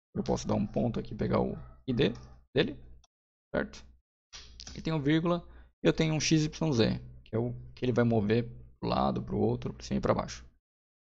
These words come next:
Vou botar, criar uma variável aqui, move, feito. Eu vou botar aqui fora, move, pode s-, vamos botar aqui dentro. É, var, move,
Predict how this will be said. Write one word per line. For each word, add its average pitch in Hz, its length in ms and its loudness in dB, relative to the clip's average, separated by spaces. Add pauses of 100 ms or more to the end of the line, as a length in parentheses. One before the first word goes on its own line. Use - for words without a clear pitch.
(280)
Vou 117 80 -2
botar, - 340 -4
criar 110 160 -2
uma 107 160 2
variável 104 340 6
aqui, 104 120 -4
move, 156 300 2 (580)
feito. - 320 -6 (800)
Eu 120 100 -2
vou 110 60 0
botar 110 200 0
aqui 123 140 -6
fora, - 320 0
move, 151 260 -2
pode - 220 -12
s-, - 320 -14 (180)
vamos - 120 -8
botar - 120 -8
aqui - 200 -10
dentro. - 460 -10 (1040)
É, 64 400 0 (680)
var, 123 300 4 (480)
move, 139 220 -2